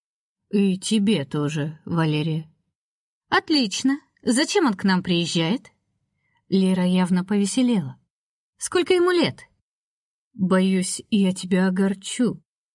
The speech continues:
со скрытой иронией произнесла бабушка. «Фёдору Сергеевичу девяносто один год,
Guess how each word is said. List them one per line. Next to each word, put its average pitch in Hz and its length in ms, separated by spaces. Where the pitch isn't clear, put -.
со - 160
скрытой 185 460
иронией 262 420
произнесла 185 640
бабушка. 202 640
«Фёдору 175 380
Сергеевичу 175 760
девяносто 190 500
один 196 260
год, 151 360